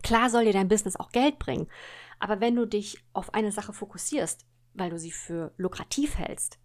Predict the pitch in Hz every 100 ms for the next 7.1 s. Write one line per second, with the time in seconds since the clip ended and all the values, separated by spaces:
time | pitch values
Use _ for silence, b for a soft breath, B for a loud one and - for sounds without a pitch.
0 | _ - 202 190 175 - 170 160 - 151
1 | - - 160 208 - B B B B B
2 | B B 185 185 247 269 - 233 226 240
3 | - 196 185 185 175 - 185 185 202 160
4 | - - - _ _ _ _ b b b
5 | b 190 190 262 - 233 202 180 185 214
6 | - 233 214 202 185 175 185 185 175 180